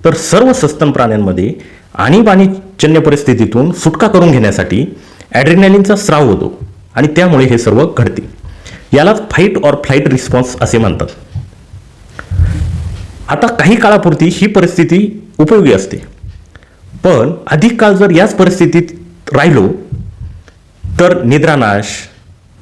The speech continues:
अँक्झायटी, हायपरटेन्शन यासारख्या अनेक आजारांना निमंत्रण मिळते.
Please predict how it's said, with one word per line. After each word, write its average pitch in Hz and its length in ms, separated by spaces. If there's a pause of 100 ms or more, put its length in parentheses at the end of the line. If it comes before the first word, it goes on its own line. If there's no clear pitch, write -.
(720)
अँक्झायटी, 127 680 (640)
हायपरटेन्शन 117 840 (1300)
यासारख्या 180 560 (120)
अनेक 208 220
आजारांना 143 440
निमंत्रण 139 440
मिळते. 92 340